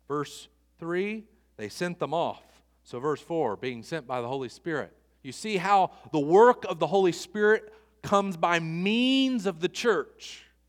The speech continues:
That's how he sends you. So Paul, or Luke just records it a different way. They went down to Seleucia, and from there they sailed to Cyprus.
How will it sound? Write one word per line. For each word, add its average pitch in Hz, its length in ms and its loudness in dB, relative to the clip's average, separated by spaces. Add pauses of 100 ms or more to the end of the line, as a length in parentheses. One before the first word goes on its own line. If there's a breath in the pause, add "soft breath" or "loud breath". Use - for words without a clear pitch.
(180)
That's - 160 -10
how 220 240 2
he 208 160 -4
sends 220 580 -6
you. 127 240 -8 (2250)
So 120 160 -12
Paul, 113 420 -10
or 101 240 -8 (240)
Luke 110 280 -12
just - 180 -20
records 104 340 -14
it 107 120 -16
a 117 80 -14
different 117 320 -12
way. 87 180 -16
They 95 80 -12
went 117 200 -6
down 127 300 -6
to 101 140 -16
Seleucia, 165 680 -8 (320 soft breath)
and 101 100 -20
from 101 140 -12
there 139 160 -2
they 131 120 -2
sailed 135 300 -8
to 110 60 -16
Cyprus. - 840 -8